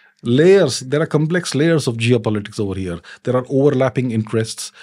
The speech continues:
There are friends that ap-, appear to be friends but actually are competitors and adversaries. Nations that seem to be allies are competing against each other and trying to un-, undermine the other. It's pretty complex. This region is typically very complex. The Balkans are even more complex. But overall, this is the situation.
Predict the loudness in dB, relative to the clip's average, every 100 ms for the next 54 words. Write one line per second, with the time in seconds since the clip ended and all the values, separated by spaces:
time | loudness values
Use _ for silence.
0 | -14 -6 -2 -2 -2 0 0 0 -4 -6
1 | -16 _ -12 0 0 2 -2 -4 -2 -4
2 | 0 -2 -2 -6 -4 -4 -4 -2 -4 -4
3 | -4 -4 -2 -6 -6 -8 -8 -8 -6 -4
4 | -4 -4 -6 -6 -8 -2 0 2 0 -2
5 | -4 0 0 2 -2 0 2 4 2 0
6 | -6 -4 -4 -4 -4 -4 -4 -2 -2 -4
7 | -6 -4 -4 -2 -2 0 0 0 0 0
8 | 0 0 0 0 0 0 -2 -4 -6 -8
9 | -10 -20 -16 -10 -8 -6 -4 -2 -2 -4
10 | -4 -6 -4 -2 0 2 2 2 -2 -2
11 | -4 -2 -2 -2 -4 -4 -6 -6 -2 2
12 | 2 4 2 2 0 0 0 0 -2 -6
13 | -8 -10 -12 -16 -14 -4 -4 0 4 6
14 | 6 4 2 0 0 -2 -4 -6 -8 -10
15 | -14